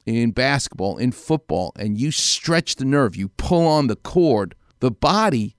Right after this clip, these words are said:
intentionally, you have no control over this, puts your trapezius muscle into spasm,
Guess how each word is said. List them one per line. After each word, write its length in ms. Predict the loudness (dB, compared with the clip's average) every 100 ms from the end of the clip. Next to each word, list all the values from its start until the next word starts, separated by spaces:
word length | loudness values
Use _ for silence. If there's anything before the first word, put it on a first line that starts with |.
| _
intentionally, 1040 | 0 0 -2 0 0 0 -2 -2 -2 -6 -4
you 140 | 0
have 100 | 0
no 160 | 2 2
control 460 | 2 -2 0 2 2
over 180 | 0
this, 340 | -2 -6 -6 -12 _ _
puts 300 | 0 0 -2
your 80 | -6
trapezius 600 | -6 -4 -4 -2 -4 -2
muscle 360 | -4 -4 -4
into 180 | -6 -6
spasm, 580 | -10 -6 -4 -4 -4 -8